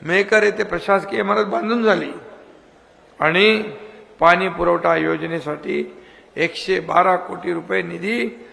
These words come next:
त्यांनी मंजूर करून आणला आहे. वारकरी भवन असेल, मेहकर पंचायत समिती नवीन इमारत असेल, मेहकर बस स्थानक काँक्रिटीकरण असेल,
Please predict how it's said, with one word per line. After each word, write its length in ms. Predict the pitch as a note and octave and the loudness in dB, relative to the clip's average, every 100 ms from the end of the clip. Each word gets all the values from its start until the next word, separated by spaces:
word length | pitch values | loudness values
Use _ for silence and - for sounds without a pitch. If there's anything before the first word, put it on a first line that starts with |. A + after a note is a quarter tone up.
| - - | -20 -10
त्यांनी 180 | D#3+ E3 | -8 -6
मंजूर 380 | D3+ D3 D3+ | -6 -8 -6
करून 300 | E3+ - D3+ | -8 -6 -8
आणला 300 | D3 C#3+ C#3+ | -8 -10 -10
आहे. 160 | - - - - - - _ | -10 -10 -18 -20 -20 -20 _
वारकरी 400 | D3+ E3 D#3+ F#3 | 2 4 4 0
भवन 260 | E3 F3 F#3 | 4 4 4
असेल, 500 | F3 - G3 G3 - - - - - | 2 0 0 0 -2 -14 -20 -20 -8
मेहकर 340 | D#3+ F3+ G#3 | -2 0 2
पंचायत 440 | F#3+ G3 F3+ G3 F#3+ | 2 0 0 0 0
समिती 420 | - F#3 G3 G3+ | -4 -4 -4 -4
नवीन 280 | F#3 F#3 F#3+ | -2 -2 -2
इमारत 400 | F#3 F3+ G#3 G#3+ | 0 2 2 0
असेल, 360 | F#3 E3+ E3 C#3+ - - - - | -4 -4 -6 -6 -14 -20 -20 -6
मेहकर 340 | E3 F#3 G#3+ | 0 2 2
बस 200 | G3 G3 | 2 2
स्थानक 360 | G3 - G3+ G3+ | 0 0 0 0
काँक्रिटीकरण 840 | G3+ F#3 F3+ G3+ G#3+ G#3+ G#3 F3+ | 0 -2 0 -4 -4 -2 0 0
असेल, 380 | E3 D#3+ D3+ D3+ | -2 -4 -8 -10